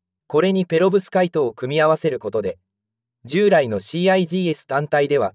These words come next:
吸収しきれなかった短波長の光も利用できるようになり、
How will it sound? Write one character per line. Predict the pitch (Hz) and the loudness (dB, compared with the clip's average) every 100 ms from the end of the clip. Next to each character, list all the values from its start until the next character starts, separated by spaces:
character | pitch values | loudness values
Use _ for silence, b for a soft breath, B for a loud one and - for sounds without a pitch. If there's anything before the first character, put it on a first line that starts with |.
| _ | _
吸 | - 180 | -2 0
収 | 180 185 | 0 0
し | 175 | -2
き | - | -2
れ | 190 | 0
な | 175 | 0
か | 156 117 | 0 -4
っ | |
た | - 95 | -6 -8
短 | 120 165 | -2 0
波 | 180 185 | 2 0
長 | 170 131 | 0 -2
の | 95 | -6
光 | - 143 139 | -2 -2 0
も | 104 | -4
利 | 90 113 | -4 0
用 | 151 151 | 0 2
で | 147 | -2
き | 170 | -2
る | 151 | -2
よ | 120 | 0
う | 101 | -2
に | 90 | -4
な | 87 | -8
り、 | 90 | -12